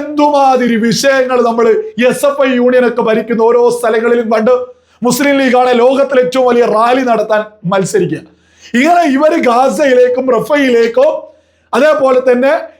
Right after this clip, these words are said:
ഈ നിരന്തരം ഓരോ ഐക്യദാർഢ്യങ്ങൾ നടത്തുന്ന, അല്ല,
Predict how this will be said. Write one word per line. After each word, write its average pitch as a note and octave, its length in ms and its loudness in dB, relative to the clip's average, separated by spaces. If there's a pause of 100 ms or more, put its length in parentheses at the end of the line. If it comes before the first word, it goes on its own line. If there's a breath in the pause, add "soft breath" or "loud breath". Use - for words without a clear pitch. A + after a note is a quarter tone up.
ഈ C4 100 0
നിരന്തരം C#4 840 0
ഓരോ B3+ 220 2
ഐക്യദാർഢ്യങ്ങൾ A#3+ 640 0
നടത്തുന്ന, G#3+ 380 0
അല്ല, G#3+ 320 0